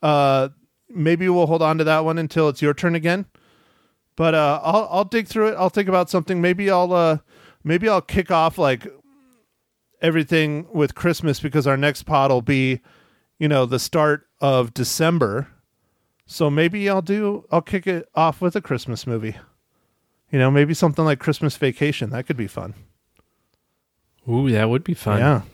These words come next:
Speaker 2: That's always fun to watch.
Speaker 1: It's an amazing movie. And, you know, it's gonna be on T V a mi-, gajillion times, so we won't have to pay for it. Woo!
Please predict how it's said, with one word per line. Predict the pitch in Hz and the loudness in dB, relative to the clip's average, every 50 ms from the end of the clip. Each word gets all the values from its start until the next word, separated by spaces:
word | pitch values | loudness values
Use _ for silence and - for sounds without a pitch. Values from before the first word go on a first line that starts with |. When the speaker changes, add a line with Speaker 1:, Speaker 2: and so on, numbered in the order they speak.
| - _ | -12 _
Speaker 2:
That's | - 120 - - | -4 -4 0 2
always | 147 127 117 110 104 - | 2 2 2 0 -2 -2
fun | - 117 110 107 | 0 0 2 4
to | 107 | 4
watch. | 107 107 101 110 120 - | 4 4 4 2 2 2
Speaker 1:
It's | 180 139 | 0 0
an | 107 104 | 0 0
amazing | 113 123 135 135 123 123 110 110 | 0 0 0 2 2 0 0 0
movie. | 110 110 107 110 107 - - _ _ - - - _ _ | -2 -2 0 -2 -4 -4 -8 _ _ -20 -20 -20 _ _
And, | - 160 170 180 175 160 147 | -2 0 2 2 2 2 0
you | 147 | 2
know, | 147 147 | 2 2
it's | 143 - | 2 2
gonna | - 160 143 | 0 0 2
be | 143 143 | 4 2
on | 135 127 | 2 2
T | - 143 135 | -2 -2 0
V | 139 147 | 2 2
a | 139 | 2
mi-, | 127 127 131 135 175 | 2 2 0 -2 -2
gajillion | - 151 113 117 135 120 101 123 147 143 143 131 120 | -4 -10 -4 -4 -4 -2 0 2 2 2 2 0 -2
times, | 127 143 139 135 123 - | -2 -2 -2 -2 -2 -2
so | - 127 | 0 0
we | 131 131 | 0 2
won't | 131 131 | 2 0
have | 123 113 | -2 -4
to | - 123 | -6 -6
pay | - 139 147 | -2 -2 -2
for | 143 - - 101 | -2 -2 -4 -4
it. | - _ _ _ _ _ _ _ _ | -4 _ _ _ _ _ _ _ _
Woo! | 370 440 453 381 254 | 0 2 2 0 -2